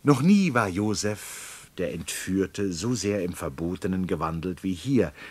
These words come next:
sofern das Verbot seiner Überlieferung lautete, „Du sollst dir kein Bild machen.“ Nicht umsonst nämlich war Ptach,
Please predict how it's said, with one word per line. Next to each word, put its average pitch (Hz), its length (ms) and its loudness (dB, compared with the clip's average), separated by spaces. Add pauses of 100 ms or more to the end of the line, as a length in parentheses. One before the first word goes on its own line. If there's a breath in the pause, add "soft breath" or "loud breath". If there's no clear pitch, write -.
sofern 90 320 -2
das 85 160 -4
Verbot 92 480 0
seiner 90 240 0
Überlieferung 80 680 -4
lautete, 76 540 -6 (440 soft breath)
„Du 92 140 -2
sollst 73 480 -6
dir 80 180 -6
kein 90 400 -6
Bild 101 380 -4
machen.“ - 420 -12 (720 loud breath)
Nicht 143 220 4
umsonst 160 480 8
nämlich 104 340 4
war 90 180 4
Ptach, - 720 0